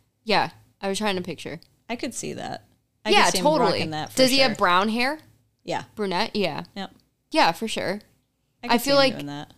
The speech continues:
Speaker 1: that's a decent hairstyle for men. I just think they have to put a little effort into that.
Speaker 2: I think he w-, I, I could see him doing that,
Speaker 1: 'Cause
Speaker 2: though.
Speaker 1: Ken used to have that, kinda, kind of, but it would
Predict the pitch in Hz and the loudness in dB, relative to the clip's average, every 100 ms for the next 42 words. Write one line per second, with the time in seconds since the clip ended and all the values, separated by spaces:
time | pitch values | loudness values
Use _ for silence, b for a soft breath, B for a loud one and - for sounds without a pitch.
0 | _ 196 208 220 - - - _ _ - | _ 0 4 4 2 -8 -10 _ _ -2
1 | 208 175 196 190 196 175 180 180 - 156 | -2 0 -4 -2 -2 -2 -2 -2 -2 -2
2 | 165 - 180 160 - 175 175 175 135 151 | -4 -4 -4 -6 -10 -6 0 2 0 -4
3 | - 175 175 180 - 175 175 170 156 165 | -2 -2 0 -2 -2 -4 0 0 0 -2
4 | - 180 180 170 - 160 180 160 156 147 | -8 -8 -6 -6 -8 -4 -2 -2 -2 -2
5 | - 156 - 151 135 127 131 165 - 151 | 0 0 0 -4 -4 -6 -8 -10 -8 -6
6 | 123 139 - - b b 226 233 226 - | -4 -4 -6 -16 b b -4 -2 -4 -4
7 | 180 165 - 196 196 - 214 214 170 - | -4 -6 -4 -2 -2 -4 -6 -6 -8 -8
8 | 156 156 151 151 151 151 254 170 151 262 | -10 -10 -10 -10 -10 0 0 0 2 2
9 | 269 247 214 - 185 175 170 165 165 143 | 4 2 0 -2 2 2 2 2 2 4
10 | 92 - - 196 170 151 143 - - - | 0 -6 -8 -2 0 0 -4 -6 -16 -8
11 | 185 175 165 202 190 185 - B B B | -2 0 2 2 4 2 2 B B B
12 | B _ _ - 226 214 | B _ _ -2 2 4